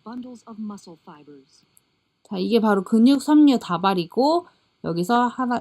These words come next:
Speaker 2: 여기 하나가 뻗어서 나온 게 근육 섬유가 되겠죠.
Speaker 1: Muscle fibers are long
Speaker 2: 이게
Speaker 1: cylindrical
Speaker 2: 세포 단계에
Speaker 1: cells
Speaker 2: 해당이 됩니다.
Speaker 1: containing
Speaker 2: 셀.
Speaker 1: several nuclei.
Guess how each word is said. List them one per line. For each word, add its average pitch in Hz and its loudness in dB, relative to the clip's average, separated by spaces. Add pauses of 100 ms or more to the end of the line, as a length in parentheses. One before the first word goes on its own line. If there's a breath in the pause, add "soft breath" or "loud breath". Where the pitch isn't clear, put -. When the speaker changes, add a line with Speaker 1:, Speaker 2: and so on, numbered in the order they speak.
Speaker 2:
여기 165 -8
하나가 214 -4
뻗어서 226 -6
나온 160 -6
게 196 -6
근육 180 -6
섬유가 254 -4
되겠죠. 156 -14
Speaker 1:
Muscle 214 -18
fibers 180 -18
are 175 -18
long 208 -16
Speaker 2:
이게 196 -8
Speaker 1:
cylindrical - -4
Speaker 2:
세포 285 -4
단계에 180 -2
Speaker 1:
cells - -4
Speaker 2:
해당이 190 -6
됩니다. 170 -6
Speaker 1:
containing 180 -12
Speaker 2:
셀. 190 -10
Speaker 1:
several 233 -12
nuclei. 185 -16